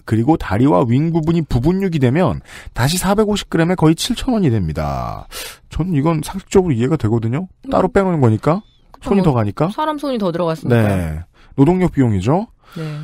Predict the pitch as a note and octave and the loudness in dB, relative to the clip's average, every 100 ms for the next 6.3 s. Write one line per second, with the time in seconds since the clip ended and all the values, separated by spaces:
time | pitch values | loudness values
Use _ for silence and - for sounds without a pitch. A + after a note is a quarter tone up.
0 | E3 - - C3+ C#3+ G3 G#3 A3 G#3+ A#3 | -14 -16 -8 -4 0 0 2 0 4 2
1 | A#3 G3 F#3 F#3+ - A3 G#3+ G#3 C3+ D#3 | 2 0 -2 -4 -4 -2 2 2 2 2
2 | F#3+ E3 D3 D3+ D3 D3+ F3 E3 - G#2 | 4 2 2 2 2 2 0 -2 0 0
3 | G#2+ C3+ C3+ D3+ G2+ G#2 C3+ C#3 F#2 A#2+ | 0 0 4 4 2 2 2 4 2 0
4 | C#3 B2+ A#2 B2+ A#2+ F#2 C3+ D#3 - C3 | 0 0 0 0 0 0 0 0 0 0
5 | E3+ F3 A2+ D#2+ E2 D2+ F2+ G#2+ C3+ D3 | 0 0 0 -2 -6 -6 -4 -2 -2 -2
6 | G2+ C3+ | -2 -2